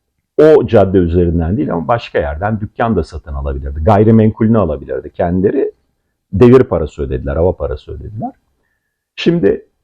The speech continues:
e, işi iyi olup da yüksek kazanan arkadaşlar için de bunu öneriyorum. Çünkü,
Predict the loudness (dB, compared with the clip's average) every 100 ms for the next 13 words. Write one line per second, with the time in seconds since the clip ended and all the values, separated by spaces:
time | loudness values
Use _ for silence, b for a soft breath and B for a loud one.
0 | 2 4 4 4 4 2 -4 _ _ _
1 | _ -2 0 -4 -4 -2 2 4 4 2
2 | 0 0 2 2 2 0 -4 -4 0 0
3 | 2 0 -2 -8 -14 _ _ 2 2 2
4 | 0 0 -2 -2 -2 -4 -2 0 2 2
5 | 2 2 0 0 -4 -4 0 0 -2